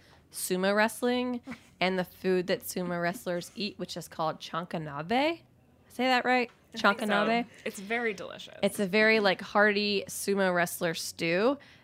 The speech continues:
Speaker 1: They have an event series called Sumo Stew, and it's back next week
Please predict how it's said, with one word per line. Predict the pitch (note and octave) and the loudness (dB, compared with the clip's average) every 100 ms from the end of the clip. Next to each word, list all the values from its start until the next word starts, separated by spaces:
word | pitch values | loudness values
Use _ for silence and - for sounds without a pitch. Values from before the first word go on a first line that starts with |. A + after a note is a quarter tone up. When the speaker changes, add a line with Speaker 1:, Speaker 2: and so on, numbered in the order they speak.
| _ | _
Speaker 1:
They | - G#3+ | 2 4
have | G#3 G#3 | 8 6
an | G#3 | 6
event | F#3+ G3 - | 2 2 0
series | - G3 G3 G3 | 0 4 4 2
called | - F#3 F3 | 2 0 0
Sumo | - D#4 F4+ C#4+ | 0 2 6 4
Stew, | - - F#3+ E3+ G3+ C4+ - - _ | 4 2 4 6 4 2 -2 -20 _
and | G3 G#3 | 2 4
it's | G#3 - | 4 0
back | A#3 F#3 G#3 A#3 - | 4 10 10 8 2
next | G3 G3+ - - | 2 2 -2 -6
week | G3+ A3+ - | -2 -2 -4